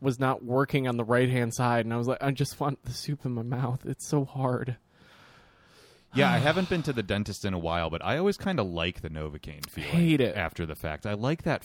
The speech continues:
Speaker 2: floaty feeling. It's
Speaker 1: What
Speaker 2: re-
Speaker 1: floaty feeling?
Speaker 2: It's sort of like your face is a cloud.
Speaker 1: No, I mean, maybe if you get it balanced in one and one, and then you're like, "Woo."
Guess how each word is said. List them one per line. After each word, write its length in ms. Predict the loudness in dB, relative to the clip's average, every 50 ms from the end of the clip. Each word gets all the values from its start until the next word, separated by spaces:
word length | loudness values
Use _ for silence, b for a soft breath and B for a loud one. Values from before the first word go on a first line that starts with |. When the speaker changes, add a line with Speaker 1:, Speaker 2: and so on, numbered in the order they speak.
| -10 -8
Speaker 2:
floaty 460 | -2 0 2 2 2 0 -2 -6 -8
feeling. 480 | -8 -8 -6 -6 -6 -8 -10 -14 -18 -20 -20 _ _ _ _ _ _ _ -6
It's 120 | -2 0 2
Speaker 1:
What 100 | 2 2
Speaker 2:
re- 60 | 2
Speaker 1:
floaty 440 | 2 6 8 8 10 8 8 6 2
feeling? 480 | 2 2 2 0 0 -4 -6 -8 -4 -2
Speaker 2:
It's 220 | -2 -2 -2 2
sort 220 | 4 4 4 4
of 100 | 4 2
like 220 | 2 0 0 0 -2
your 100 | -4 -2
face 300 | 0 0 0 0 0 0
is 100 | -2 -2
a 60 | -2
cloud. 420 | -2 -2 -2 -2 -2 -4 -8 -12 -16 _ _ _ _ _ _ _ _ _ _ _ _ _ _ _ _ _ -4
Speaker 1:
No, 180 | 0 2 2 2 0 _ _ -6 -6 -6 _ _ _ _ -8
I 80 | -4
mean, 300 | -2 0 0 0 -2 -2 -2
maybe 300 | 0 2 2 4 4 2
if 80 | 2 2
you 80 | 2
get 100 | 4 2
it 120 | 2 2 0
balanced 380 | 0 0 0 0 -4 -6 -6
in 140 | -8 -6 -4
one 160 | -4 -4 -4
and 160 | -4 -6 -6
one, 240 | -4 -4 -4 -4 -4
and 100 | -4 -4
then 120 | -4 -4 -6
you're 80 | -6
like, 140 | -8 -8 -8
"Woo." 500 | -6 -6 -4 -2 0 0 -2 -2 -4 -8